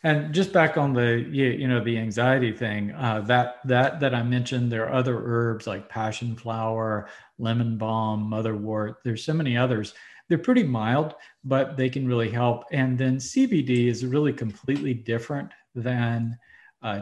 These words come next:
T H C in how it affects the endocannabinoid system. It doesn't bind the same way. So you, it, you cannot get habituated to C B D oil. It has no addicting properties,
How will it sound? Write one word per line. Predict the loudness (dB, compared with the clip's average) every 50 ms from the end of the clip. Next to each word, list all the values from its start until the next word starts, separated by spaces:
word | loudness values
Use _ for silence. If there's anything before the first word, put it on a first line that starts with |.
| -10 _ -14
T | -6 -2 0 0 2
H | 0 0 -2 -4
C | -8 -8 -4 -4 -2 -2 -4 -6 -6
in | -6 -6 -4 -4 -6
how | -8 -6 -2 0 2 2 2
it | 0
affects | -2 -6 -10 -8 -6 -6 -6 -6 -6
the | -6 -6 -6 -6 -4
endocannabinoid | -4 -2 0 0 0 -2 -2 -6 -10 -6 -4 -4 -4 -2 -2 -2 -2 0 0 0 -2
system. | -4 -6 -6 -6 -6 -6 -6 -4 -4 -4
It | -4 -4
doesn't | -6 -6 -6 -6 -8 -10 -10 -10
bind | -8 -6 -4 -2 -2 -2
the | -2 -2
same | -4 -4 -6 -4 -4 -4
way. | -4 -2 -2 -2 -2 -4 -6 -10 -16 -20 -20 -20 -20 -20 _
So | -14 -4 2 4 4 6 4 4 2 0 -2
you, | -2 -2 0 0 -2 -2 -4 -4 -4
it, | -2 -2 -2 -2 -4 -8 _ _ -16 -16 -16 -16 -16 -14 -8
you | -6 -4 -4 -4 -4 -6
cannot | -8 -12 -4 0 2 4 4 4 4 2 0 -2 0
get | 2 2 2 2 0 -2
habituated | -4 -4 -2 -4 -6 -6 -6 -6 -4 -2 -2 0 -2 -2 -4 -8 -8
to | -6 -6 -6 -6
C | -6 -6 -6 -4
B | -4 -4 -4 -6 -6 -8 -8 -8 -8 -6
D | -4 -4 -4 -4 -6 -6 -8
oil. | -8 -8 -6 -6 -8 -8
It | -10 -10
has | -10 -10 -8 -8 -8 -8 -8
no | -8 -6 -4 -2 -2 -2
addicting | -2 -2 -4 -6 -10 -12 _ -10 -10 -10 -8
properties, | -8 -8 -8 -8 -8 -8 -8 -6 -6 -6 -6 -10